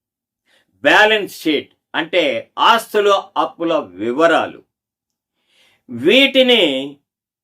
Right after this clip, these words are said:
ప్రముఖ పత్రికలలో ప్రజలందరికీ తెలియజేసే విధంగా ఈ పత్రికలలో ప్రచురించి తీరాల్సిందే. కంపెనీకి సంబంధించిన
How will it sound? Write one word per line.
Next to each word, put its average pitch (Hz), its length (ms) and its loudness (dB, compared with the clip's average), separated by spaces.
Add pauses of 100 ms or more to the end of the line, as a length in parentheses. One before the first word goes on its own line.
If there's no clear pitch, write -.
ప్రముఖ 240 460 2
పత్రికలలో 160 1400 0 (420)
ప్రజలందరికీ 247 1040 2
తెలియజేసే 185 920 0
విధంగా 131 920 0 (800)
ఈ 269 180 2
పత్రికలలో 196 1200 2 (1000)
ప్రచురించి 202 600 0
తీరాల్సిందే. 131 920 -6 (680)
కంపెనీకి 254 720 4
సంబంధించిన 220 920 -2